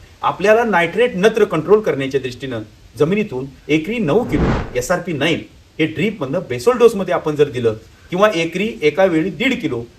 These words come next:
हे कुठल्याही लिक्विड फर्टिलायझर सोबत आपण जर दिलं, तर आपल्याला ज्या काही नायट्रेटचं जे काही कन्व्हर्जन, जे काही अमिनो ॲसिड्स किंवा फूड मटेरियलमध्ये व्हायला पाहिजे, त्यासाठी सिलिकॉन हा चांगल्या पद्धतीनं रोल तिथं निभावेल.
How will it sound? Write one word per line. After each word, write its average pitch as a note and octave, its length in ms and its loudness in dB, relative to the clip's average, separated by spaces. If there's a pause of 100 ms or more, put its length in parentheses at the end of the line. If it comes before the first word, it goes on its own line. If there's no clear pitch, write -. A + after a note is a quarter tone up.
(160)
हे E3 60 -6
कुठल्याही F#3 680 -2
लिक्विड E3+ 280 -8
फर्टिलायझर D3 340 -2
सोबत C#3+ 300 -2
आपण C3+ 180 -6
जर C3 120 -4
दिलं, C#3 280 2 (460)
तर G3 240 6
आपल्याला D3 460 0
ज्या C3+ 180 0
काही E3 160 -2
नायट्रेटचं E3 640 2
जे B3+ 100 -4
काही B3+ 140 4
कन्व्हर्जन, F#3+ 480 2 (340)
जे C3 80 -4
काही A#2 260 0
अमिनो F3 220 0 (240)
ॲसिड्स D3+ 380 -2
किंवा C#3+ 260 -2
फूड - 100 0
मटेरियलमध्ये E3+ 440 0
व्हायला C3 200 2
पाहिजे, A#2 320 -4 (260)
त्यासाठी D#3 360 0
सिलिकॉन C#3 440 -4
हा C3+ 220 -4 (200)
चांगल्या B2 260 0
पद्धतीनं C#3+ 380 -6
रोल D3+ 260 -4 (460)
तिथं C3+ 220 2
निभावेल. D3+ 420 4